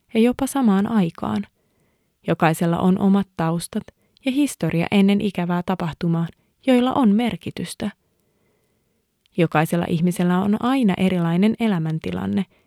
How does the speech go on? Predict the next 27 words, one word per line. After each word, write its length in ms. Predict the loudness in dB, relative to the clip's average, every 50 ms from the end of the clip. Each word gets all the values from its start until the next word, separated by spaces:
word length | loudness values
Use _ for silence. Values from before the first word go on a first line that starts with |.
| _ _ _ 0
joka 240 | 0 0 0 0 0
vaikuttaa. 760 | 0 0 0 -2 -4 -10 -16 -20 _ _ -6 -4 -4 -4 -6 _ _ _ _ _ _ _ _ _ _ _ _ _ _ _ -4
Jokaisella 560 | -4 -2 0 0 0 0 2 2 2 4 4
meillä 340 | 4 4 4 4 2 2 2
on 120 | 2 4
erilaisia 580 | 4 4 4 4 2 2 2 0 0 0 -2 0 2
tunteita 520 | 2 4 4 4 2 0 -4 -4 -6 -8 -10 _ _ _ -4
ja 80 | -4
tunteiden 640 | -2 0 2 2 2 2 2 0 0 0 -2 -2 -2 -2
tasoja. 460 | -4 -4 -6 -6 -8 -6 -4 -4 -6 -6 -10 _ _ _ _ _ _ _ _ _ _ _ _ _ _ _ _ _ _ _ 2
Me 120 | 4 4
reagoimme 520 | 6 6 4 2 2 2 2 2 2 2 2
eri 240 | 2 2 2 2 2
lailla 300 | 2 2 2 2 0 0 0
eri 200 | 0 2 2 2 0 0
tunteisiin. 680 | -2 -2 0 -2 -2 -2 -4 -4 -6 -6 -4 -4 -4 -4 -4 -8 _ _ _ _ _ _ _ _ _ _ _ _ _ _ _ _ _ _
Siksi 300 | -2 -2 -2 -2 -4 -4
empatiakyky 720 | -2 0 0 0 0 -2 -2 -2 -4 -2 -2 -2 -2 -2
on 160 | 0 2 4 4
minusta 360 | 4 4 4 2 0 -2 -2
tärkeä 520 | 0 0 0 0 -2 -4 -2 -2 -2 -2 -4
taito, 380 | -4 -6 -4 -6 -6 -6 -8 -8 -10 -10 _ _ _ _ _ _
halu 360 | -4 0 2 2 2 2 0
pyrkiä 540 | -2 0 0 0 0 0 -2 -2 -2 -2 -2 -4
edes 280 | -4 -2 -2 -2 -2 0 0
ymmärtämään 680 | 0 0 0 -2 -4 -6 -4 -2 0 0 0 -2 -4 -4
toista. 480 | -6 -6 -6 -6 -8 -10 -8 -6 -6 -6